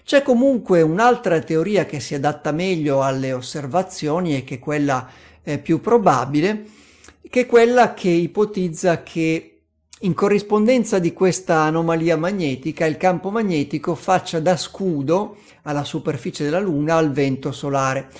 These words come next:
Siccome il vento solare, che progressivamente nel tempo tende a scurire la ru-, la regolite, quindi la polvere lunare, l'anomalia magnetica avrebbe agito come una specie di bolla, di scudo,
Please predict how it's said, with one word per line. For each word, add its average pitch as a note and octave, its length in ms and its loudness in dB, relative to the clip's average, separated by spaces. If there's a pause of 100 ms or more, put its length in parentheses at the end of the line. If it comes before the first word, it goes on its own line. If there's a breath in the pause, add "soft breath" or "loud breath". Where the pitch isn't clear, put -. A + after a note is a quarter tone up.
(280 loud breath)
Siccome C4+ 400 0
il G#3 100 2
vento F3 340 4
solare, F3 600 4
che D#3 160 -8
progressivamente D#3+ 840 -4
nel C#3+ 200 -2
tempo D#3+ 420 -4
tende D#3+ 320 0
a D3 80 0
scurire E3 720 -2
la C3 140 -2
ru-, C3+ 300 -6
la C#3 380 -2
regolite, C#3+ 680 -4 (540 loud breath)
quindi C#3+ 220 2
la C3 280 2 (460)
polvere D#3 380 2
lunare, G3 760 0 (1160 soft breath)
l'anomalia A3+ 540 4
magnetica A3+ 640 2
avrebbe F3+ 360 4
agito F3+ 420 0
come D#3+ 180 -2
una D#3 140 0
specie F#3 440 -2
di F#3 120 0
bolla, E3+ 580 4
di D#3 160 0
scudo, E3+ 1000 -2